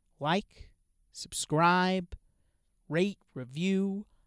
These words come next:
iTunes, Spotify, Google Play, Stitcher, wherever you get the podcast, make sure you let others know. We've done great. Nearly half a million people have downloaded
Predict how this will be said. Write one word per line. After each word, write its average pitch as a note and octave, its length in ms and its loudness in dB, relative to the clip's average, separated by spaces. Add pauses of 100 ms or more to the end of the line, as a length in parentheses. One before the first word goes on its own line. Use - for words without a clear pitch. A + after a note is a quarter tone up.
(200)
iTunes, G3+ 720 0
Spotify, F#3 840 0
Google F3 340 0
Play, F3+ 380 2
Stitcher, F3 560 2
wherever D#3+ 340 2
you A3+ 60 -2
get A3 160 2
the - 80 -8
podcast, E3 720 0 (420)
make D#3 260 -2
sure - 200 -2
you F#3+ 200 0
let E3 240 6
others D#3 440 4
know. C#3 400 0 (160)
We've F#3+ 180 4
done G#3+ 200 6
great. F#3+ 420 0 (280)
Nearly G3 380 6
half G#3+ 540 2
a G3+ 80 6
million F3 580 2 (480)
people D3+ 400 4
have B2+ 120 -2
downloaded D3 920 2